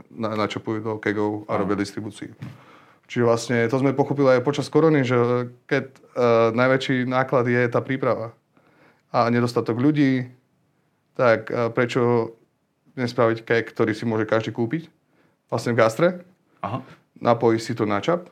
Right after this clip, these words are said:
Speaker 2: A je to vlastne jednoduché.
Speaker 1: A je to jednoduché, je to jedna osoba, dáš ľad a
Speaker 2: Hej.
Speaker 1: stále máš ten koktail konzistenciu, vlastne má
Speaker 2: A
Speaker 1: stále ten rovnaký
Speaker 2: a je to bez
Speaker 1: výsledok.
Speaker 2: školenia, bez čohokoľvek vlastne.
Speaker 1: Bez
Speaker 2: Áno.
Speaker 1: nákladov.
Speaker 2: A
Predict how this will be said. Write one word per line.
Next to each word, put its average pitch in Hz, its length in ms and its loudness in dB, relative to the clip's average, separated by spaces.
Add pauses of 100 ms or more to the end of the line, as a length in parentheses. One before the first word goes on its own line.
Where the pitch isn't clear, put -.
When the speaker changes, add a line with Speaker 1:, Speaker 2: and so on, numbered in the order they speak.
(120)
Speaker 2:
A 110 80 -8
je - 80 -10
to 113 80 -6
vlastne 113 260 -6
jednoduché. 98 600 -8 (160)
Speaker 1:
A 131 80 0
je 120 80 2
to 143 80 4
jednoduché, 147 320 2
je 107 100 -2
to 113 140 -2
jedna 117 160 2
osoba, 123 260 0
dáš 120 220 0
ľad 123 320 0 (400)
a - 80 -10
Speaker 2:
Hej. 101 80 -4
Speaker 1:
stále 120 160 4
máš 120 160 0
ten 135 80 -2
koktail 117 480 -2
konzistenciu, 120 640 -4
vlastne 110 240 -4
má 113 80 -2
Speaker 2:
A - 0 -
Speaker 1:
stále 120 240 2
ten 127 160 -4
rovnaký 143 320 2
Speaker 2:
a 120 80 -2
je - 0 -
to 113 80 -4
bez 107 240 -2
Speaker 1:
výsledok. 147 240 0
Speaker 2:
školenia, 123 340 0
bez 113 380 -6
čohokoľvek 113 580 -4
vlastne. 107 240 -4
Speaker 1:
Bez 131 140 2
Speaker 2:
Áno. 135 80 2
Speaker 1:
nákladov. 113 300 0 (100)
Speaker 2:
A 110 140 -2